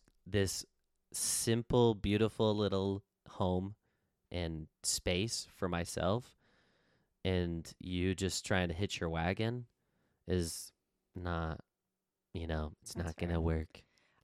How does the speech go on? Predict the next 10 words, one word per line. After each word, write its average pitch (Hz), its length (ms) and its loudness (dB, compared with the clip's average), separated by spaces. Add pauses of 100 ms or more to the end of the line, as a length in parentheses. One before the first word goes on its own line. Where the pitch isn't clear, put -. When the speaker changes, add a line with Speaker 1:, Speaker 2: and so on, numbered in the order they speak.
Speaker 2:
I 208 100 -6
mean, 202 360 -8
before 190 380 -8
I 185 100 -6
started 180 380 -10
dating 170 320 -14
Sam, 170 340 -12
it 160 120 -16
was 175 180 -16
like 160 360 -16